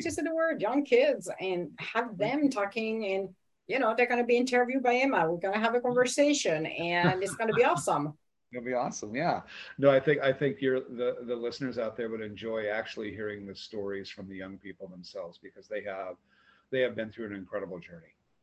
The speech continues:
Speaker 1: Yeah.
Speaker 2: Exactly. We, we have, we have shared our journey, but I'm sure that theirs are not, are even more inspiring. And for anyone who's listening around the world,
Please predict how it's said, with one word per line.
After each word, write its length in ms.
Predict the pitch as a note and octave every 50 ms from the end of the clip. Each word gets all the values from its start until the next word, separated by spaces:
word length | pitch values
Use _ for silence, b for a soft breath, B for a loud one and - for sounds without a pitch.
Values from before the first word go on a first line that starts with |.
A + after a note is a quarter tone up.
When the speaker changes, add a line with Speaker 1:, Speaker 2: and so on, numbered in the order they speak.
| _ -
Speaker 1:
Yeah. 80 | F3 G#3+
Speaker 2:
Exactly. 420 | G#3 F#3 G#3+ G3+ G3 G3 - F3+
We, 320 | E3 D#3 E3+ F3 F3 D3+ -
we 220 | F#3 F3 F#3+ F#3+
have, 320 | F#3+ F#3+ G#3 G#3 G#3 G#3 F#3+
we 140 | F#3 G3+
have 160 | A3+ B3+ C4 B3+
shared 220 | - A#3 G#3+ F#3+
our 200 | - F#3 - G#3+
journey, 380 | F#3+ F#3 G3+ G#3 G3+ G3+ G3+ G#3+
but 180 | G#3 F#3 - D3
I'm 120 | D#3+ F#3
sure 260 | E3 - - G3+ G3
that 300 | F3+ F3+ E3+ D#3+ D#3+ D#3+
theirs 360 | F3+ F#3 F#3+ F#3+ G3 G3 G3
are 160 | G3 F3 E3+ F3+ F3
not, 340 | F3+ E3+ E3 E3+ E3+ E3 E3 - -
are 320 | - E3 E3+ E3+ E3 D#3+ -
even 240 | F#3 E3 F3 E3+ E3+
more 360 | E3 E3 E3 E3 D#3+ D#3+ D#3+ B B B B B B -
inspiring. 720 | F#3 F#3 F3+ - - G3+ G3 G3 G3+ G#3 G#3 G#3+ - -
And 120 | G3 G3
for 160 | G3 - - -
anyone 420 | - A#3 B3+ D4 D#4+ C#4+ A#3 G#3+
who's 160 | G3+ F#3 E3+ F#3+
listening 400 | G3 F#3+ F#3+ A3+ G#3+ G#3 G3+ F#3
around 240 | F3 F3 F3 F3
the 60 | E3 E3
world, 440 | D#3 F3+ G3+ G3 F3+ D#3 D#3+ D#3+